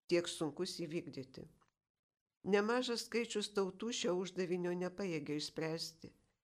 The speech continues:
ir išnyko iš istorinės arenos. Taip penktajame žurnalo numeryje rašė Kazimieras Šapalas.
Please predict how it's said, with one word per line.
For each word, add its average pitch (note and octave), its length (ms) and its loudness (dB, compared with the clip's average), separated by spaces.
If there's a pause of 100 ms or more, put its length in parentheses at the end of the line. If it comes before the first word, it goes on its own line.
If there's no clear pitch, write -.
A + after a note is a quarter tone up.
(100)
ir D#3+ 140 0
išnyko F3+ 600 0
iš - 200 -2
istorinės D3+ 720 -2
arenos. C#3+ 540 -4 (1160)
Taip B3 220 4
penktajame F3+ 800 2 (580)
žurnalo F3+ 580 2
numeryje G#3 640 0 (120)
rašė D#3+ 500 0
Kazimieras D#3 600 0
Šapalas. C3+ 640 -4